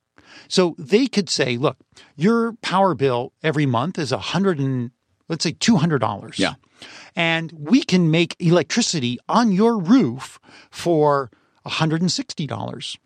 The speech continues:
Speaker 1: with our sort of profit built in and the federal incentives and any local incentives. And so they could save you a significant amount of money, anywhere, I don't know, twenty to forty percent of your electric bill.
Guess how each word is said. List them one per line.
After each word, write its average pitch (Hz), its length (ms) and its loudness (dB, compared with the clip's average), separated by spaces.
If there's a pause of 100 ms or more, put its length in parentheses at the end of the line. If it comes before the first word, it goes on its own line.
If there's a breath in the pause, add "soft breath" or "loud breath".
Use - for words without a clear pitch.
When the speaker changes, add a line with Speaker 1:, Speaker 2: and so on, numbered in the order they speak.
Speaker 1:
with 170 380 0 (100)
our 143 140 0
sort 151 180 -2
of - 140 -10
profit 160 460 0
built 196 280 0
in 139 340 2 (300 loud breath)
and 143 460 -4
the 131 440 -4
federal 160 540 0
incentives 175 720 2
and 131 100 -2
any 131 200 -4
local 208 340 2
incentives. 180 520 -2
And 190 160 0
so 190 240 2 (260 loud breath)
they 226 160 4
could 214 180 -2
save 202 400 -2
you 107 320 -2 (200 soft breath)
a 196 80 -2
significant 190 600 0
amount 127 240 0
of 147 60 0
money, 175 320 0
anywhere, 190 480 2
I 165 100 -2
don't 185 120 0
know, 101 160 -4
twenty 165 420 0
to 151 100 0
forty 147 340 -4
percent 135 440 -4
of 131 80 -6
your 113 140 -2
electric 110 360 -6
bill. 220 220 -2